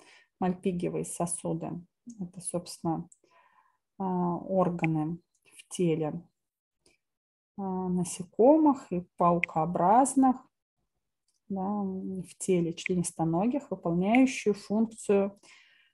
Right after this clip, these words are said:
а, выделения. Да? Выделительная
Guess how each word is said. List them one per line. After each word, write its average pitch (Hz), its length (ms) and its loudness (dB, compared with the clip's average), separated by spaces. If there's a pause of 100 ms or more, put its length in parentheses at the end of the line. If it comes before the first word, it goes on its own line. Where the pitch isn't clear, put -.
(260)
а, 175 320 -2
выделения. 180 840 2 (2000)
Да? 208 280 -2 (1080)
Выделительная 180 720 -4